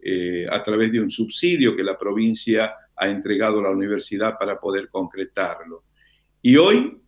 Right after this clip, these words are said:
estamos en, en el inicio de un proceso también de la construcción de un hospital universitario de clínicas de Santiago del Estero, también desde una propuesta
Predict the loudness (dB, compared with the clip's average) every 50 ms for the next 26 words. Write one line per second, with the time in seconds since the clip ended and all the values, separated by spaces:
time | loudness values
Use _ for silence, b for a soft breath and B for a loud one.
0 | _ _ _ _ _ _ _ _ _ _ _ _ _ _ _ _ _ _ -2 -2
1 | -2 0 0 0 2 2 2 0 -2 -4 -4 -6 -10 -12 -14 -18 _ _ _ _
2 | _ _ _ _ -4 -2 0 2 2 2 2 0 -2 -4 -6 -8 -10 -10 -14 -16
3 | -20 _ _ -8 -4 -2 -2 0 0 2 4 4 4 4 2 -2 -4 -2 -2 -2
4 | -2 -2 -4 -4 -2 0 0 0 0 -2 -2 -2 -2 -2 0 0 0 0 0 -2
5 | -4 -2 -2 0 0 2 4 4 4 4 2 0 -2 -4 -8 _ _ _ _ _
6 | _ _ _ _ -4 2 4 6 6 6 4 4 2 -4 -12 -18 _ _ -4 -2
7 | -2 -2 -2 0 0 0 0 0 -4 -8 -6 -6 -6 -6 -6 -8 -10 -6 -2 0
8 | 2 2 2 0 -2 -6 -10 -16 _ _ _ _ _ _ _ _ _ _ _ -8
9 | -2 0 0 0 0 0 -2 -4 -4 -4 -4 -4 -2 0 0 2 2 4 4 4
10 | 4 2 2 0 -2 -4 -6 -4 0 0 2 2 2 2 2 0 -2 0 0 0
11 | 2 2 0 -2 -2 -2 -4 -4 -4 -6 -6 -6 -6 -4 0 0 2 2 2 2
12 | 0 -2 -4 -6 0 2 2 2 2 0 -2 -6 -8 _ _ _ _ _ _ _
13 | _ _ 2 4 4 6 6 6 6 4 4 4 2 -2 -6 -12 _ _ _ _
14 | _ _ _ -8 -4 -2 -2 0 0 0 2 4 4 4 2 2 0 -2 -2 -4
15 | -4 -4 -2 0 0 0 0 -4 -6 -6 -6 -6 -6 -8 -14